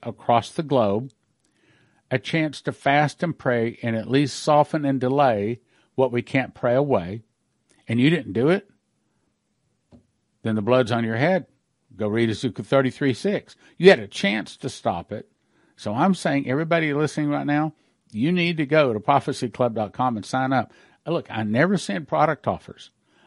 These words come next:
I don't ask for donations. All I do is ask you to fast for a few hours, not even a whole day.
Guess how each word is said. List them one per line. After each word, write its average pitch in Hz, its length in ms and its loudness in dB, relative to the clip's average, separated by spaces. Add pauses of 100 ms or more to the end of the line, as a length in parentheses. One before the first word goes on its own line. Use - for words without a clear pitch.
(140)
I 117 140 -6
don't 156 260 -4
ask 180 300 -2
for 147 100 0
donations. 139 800 -2 (340)
All 190 300 6
I 175 180 4
do 131 380 0
is 104 200 -2
ask 123 360 0
you 170 80 -2
to 160 80 -4
fast 135 380 0
for - 140 -6
a 110 40 -2
few - 260 -6
hours, 123 380 0
not 110 180 0
even 143 240 -2
a 131 40 -4
whole 160 200 0
day. 113 380 0